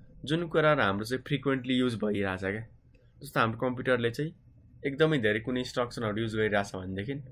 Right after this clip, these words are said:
त्यस्तो इम्पोर्टेन्ट कुराहरू हाम्रो क्याचे मेमोरीमा राखिएका हुन्छन्। अर्थात् कुनै पनि एप्लिकेसन, अ, प्रोग्राम, सफ्टवेयरको डाटा पनि हुनसक्छ, जुन कम्प्युटरले एकदमै चलाइरहेछ, युज गरिरहेछ भनेदेखि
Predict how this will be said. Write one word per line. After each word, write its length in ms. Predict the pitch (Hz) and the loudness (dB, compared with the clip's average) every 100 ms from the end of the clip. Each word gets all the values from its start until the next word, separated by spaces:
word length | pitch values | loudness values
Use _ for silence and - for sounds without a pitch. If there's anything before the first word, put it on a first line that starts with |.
| - - - - - | -18 -16 -16 -14 -6
त्यस्तो 240 | 156 170 | -4 0
इम्पोर्टेन्ट 520 | 160 147 143 143 135 | 0 0 0 2 0
कुराहरू 400 | - 127 107 98 | 0 4 4 4
हाम्रो 300 | 95 92 123 180 - - - - - - - - | 0 -2 -4 -4 -10 -20 -20 -20 -20 -20 -20 -2
क्याचे 320 | 123 113 123 | 0 0 0
मेमोरीमा 480 | 110 104 98 101 107 | -2 0 0 -2 -2
राखिएका 480 | 95 87 - - - | -2 -6 -12 -14 -14
हुन्छन्। 280 | 104 - - - - - - - - - | -16 -16 -18 -18 -18 -16 -14 -14 -4 -2
अर्थात् 260 | 139 - | -2 -4
कुनै 180 | 165 160 | 0 0
पनि 180 | 156 160 | 2 2
एप्लिकेसन, 680 | 147 143 135 127 - 131 147 - - - - - | 2 0 -2 -2 0 -2 -2 -8 -10 -10 -4 -2
अ, 60 | |
प्रोग्राम, 380 | 110 135 131 135 | 0 4 6 6
सफ्टवेयरको 440 | 135 135 127 131 123 | 4 -2 0 0 4
डाटा 300 | 120 120 123 | 2 4 0
पनि 200 | 131 120 | 0 0
हुनसक्छ, 420 | 98 92 95 135 151 - - - - - | -2 -4 -6 -6 -8 -10 -12 -12 -12 -4
जुन 200 | 147 156 | -2 2
कम्प्युटरले 520 | 151 147 147 147 143 | 2 2 2 2 2
एकदमै 300 | 139 143 147 | 2 2 2
चलाइरहेछ, 580 | 143 127 117 110 104 107 | 4 4 6 6 4 2
युज 300 | 113 120 117 | 0 0 2
गरिरहेछ 420 | 110 107 101 - | 2 4 2 2
भनेदेखि 320 | 92 92 127 | -2 -4 -4